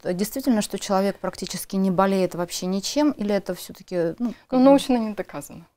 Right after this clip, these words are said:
Speaker 2: Научно не доказано, поэтому подтверждений научных не имеет. Э, но,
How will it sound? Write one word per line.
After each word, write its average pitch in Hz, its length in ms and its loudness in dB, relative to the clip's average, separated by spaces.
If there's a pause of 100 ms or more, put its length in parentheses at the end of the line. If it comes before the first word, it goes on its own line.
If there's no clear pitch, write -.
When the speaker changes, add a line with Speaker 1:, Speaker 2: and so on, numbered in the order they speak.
(500)
Speaker 2:
Научно 240 300 -6
не 214 160 -4
доказано, 202 420 -2
поэтому 214 380 -6
подтверждений 202 500 -2
научных 202 380 -4
не 220 120 -4
имеет. 240 360 4 (520)
Э, 202 420 4
но, 233 1120 6